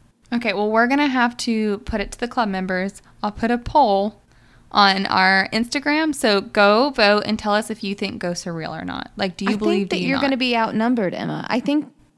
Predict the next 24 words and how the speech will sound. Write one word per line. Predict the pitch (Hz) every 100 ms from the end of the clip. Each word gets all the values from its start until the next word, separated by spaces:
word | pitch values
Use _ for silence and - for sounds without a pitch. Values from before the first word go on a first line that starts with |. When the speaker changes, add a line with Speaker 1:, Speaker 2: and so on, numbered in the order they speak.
| _
Speaker 1:
I | 233
Speaker 2:
I | 269
Speaker 1:
can't | 247
Speaker 2:
think | 494
Speaker 1:
wait | 415
Speaker 2:
we | -
Speaker 1:
to |
Speaker 2:
have | 277
some | 381
Speaker 1:
find | -
out. | 381 - 220 196
Speaker 2:
believers. | 170 175 208 - - - - -
Speaker 1:
Well, | 294
there's | 269 370 440
a | 453
difference | 330 320 285 277
between | 233 220 202
liking | 196 196 220 226
horror | 226 233 233 233 -
and, | 202
like, | 190 170
believing | 180 175 170 160
in | -
horror. | 175 - - 202